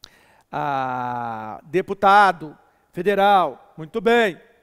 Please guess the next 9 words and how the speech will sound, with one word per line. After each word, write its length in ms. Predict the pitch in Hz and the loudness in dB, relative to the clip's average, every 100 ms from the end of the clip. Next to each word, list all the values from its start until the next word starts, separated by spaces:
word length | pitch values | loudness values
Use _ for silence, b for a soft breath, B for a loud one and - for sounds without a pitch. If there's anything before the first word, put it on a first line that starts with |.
| _ _ _ _ _ | _ _ _ _ _
Tranquilo? 480 | 147 139 269 277 185 b b | -20 -8 -6 -6 -8 b b
E 100 | - | -2
aí, 220 | 403 208 175 | -2 0 -4
gente, 440 | 254 208 143 - _ | -6 -6 -8 -20 _
o 40 | _ | _
que 80 | 302 | -8
acontece? 680 | 262 220 208 175 147 - _ _ _ _ _ | -8 -4 -2 -2 -6 -16 _ _ _ _ _
Ora, 380 | 254 240 156 - _ _ _ | 0 2 0 -8 _ _ _
ele 480 | - 202 196 349 - | 2 2 2 -6 -12